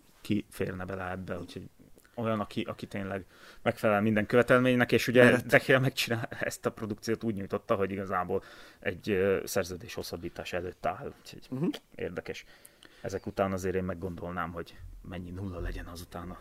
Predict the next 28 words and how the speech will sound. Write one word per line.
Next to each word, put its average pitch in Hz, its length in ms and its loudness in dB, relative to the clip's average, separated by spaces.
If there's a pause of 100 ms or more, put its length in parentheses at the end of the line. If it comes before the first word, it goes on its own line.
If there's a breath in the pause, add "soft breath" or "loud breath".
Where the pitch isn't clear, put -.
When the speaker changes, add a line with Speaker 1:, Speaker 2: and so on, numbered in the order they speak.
(140)
Speaker 1:
négyes 92 360 -6
után. 87 280 -14
Speaker 2:
Na 131 200 0
és - 100 -6
ennek 135 280 2
a 113 100 -12
két - 440 -6
párharcnak 113 500 -6
a 113 60 -4
győztese 110 420 -8
fog 107 200 -12
most - 180 -10
akkor - 220 -6
egymással 110 420 -4
eljátszani. 135 480 -2
A 104 100 -4
Juventus 117 440 -2
próbálja 110 400 -2
meg 117 140 -8
meggátolni, 120 540 -2
hogy 113 100 -4
a 110 40 -6
Sevilla 117 360 0
újra 127 380 2
<laughs> - 100 4
Európa 170 320 8
Ligát 139 380 6
nyerjen. 143 400 0